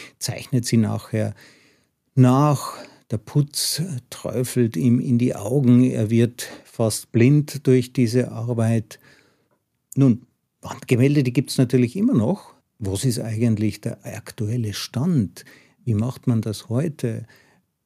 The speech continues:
Vielleicht nicht ganz so mühsam, aber mit mehr Flexibilität, mit vielleicht noch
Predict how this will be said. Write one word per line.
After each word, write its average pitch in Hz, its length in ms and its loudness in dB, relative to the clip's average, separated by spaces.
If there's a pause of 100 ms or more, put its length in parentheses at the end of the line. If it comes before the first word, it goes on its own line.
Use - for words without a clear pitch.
(260)
Vielleicht 107 380 -4
nicht 117 160 -4
ganz 120 240 -2
so 113 80 -2
mühsam, 170 600 -2 (380)
aber 107 180 0
mit 104 180 -2
mehr 110 180 2
Flexibilität, 110 880 -6 (140)
mit 107 220 -8 (120)
vielleicht - 400 -10
noch - 180 -8